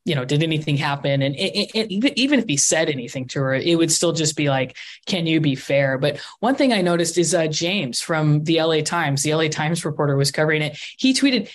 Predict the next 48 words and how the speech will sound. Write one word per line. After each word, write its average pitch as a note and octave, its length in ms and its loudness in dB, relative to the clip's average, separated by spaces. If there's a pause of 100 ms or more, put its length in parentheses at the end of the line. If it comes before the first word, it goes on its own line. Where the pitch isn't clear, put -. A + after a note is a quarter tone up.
"He C4 280 0
was C4 220 0
actually G3+ 460 0
in F#3+ 140 2
the F#3+ 140 2
elevator E3+ 460 2
too." D3 400 -2 (300)
It G#3 120 4
was G3+ 240 4
the F#3+ 120 2
juror G3+ 680 2
and, E3+ 440 0
uh, D#3 520 0
Tory F#3 520 2
and E3+ 120 -4
Tory's E3+ 300 0
lawyers, E3+ 300 2
and F#3 180 2
then F#3 120 2
James F3 340 0
from F#3 160 -2
the D#3 80 0
L D#3+ 140 0
A D#3 100 0
Times. D#3 280 -2
He's D#3 140 -2
like, D#3 160 0 (240)
"I G#3 100 0
can G#3+ 200 0
confirm G#3 500 0
there E3+ 140 2
was E3+ 180 0
nothing D#3 360 -2
said. C3 360 0
It E3 140 -2
was, E3+ 180 2
we F3+ 180 2
were F#3+ 120 4
just G3 240 0
riding D3+ 320 -4
the D3+ 60 2
elevator C#3 380 0 (160)
down B2+ 120 -8
to B2 40 -10
the B2 120 -10
first - 300 -6
floor." A#2 300 -4
So C#3 400 0